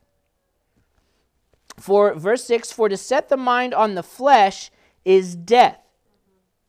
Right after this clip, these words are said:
but to set the mind on the Spirit is life and peace." What God is saying is here is if you think of the flesh, he's not, it's not, he's not saying, "I'm going to kill you." He's saying the result of going down that road will be death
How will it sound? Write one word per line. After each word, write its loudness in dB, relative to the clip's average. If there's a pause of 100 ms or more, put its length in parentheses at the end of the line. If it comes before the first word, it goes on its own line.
(120)
but -10
to -12
set -4
the -6
mind -4
on -6
the -10
Spirit -2 (260)
is -6
life 4
and -10
peace." -12 (180)
What -8
God -4
is -8
saying -8
is -12
here -10
is -10
if -12
you -12
think -12
of -16
the -10
flesh, -8
he's -14
not, -14
it's -14
not, -10
he's -12
not -10
saying, -12
"I'm -12
going -10
to -14
kill -8
you." -16 (1080)
He's -10
saying -6
the -8
result -2
of -10
going -6
down -4
that -6
road 0
will -4
be -12
death -8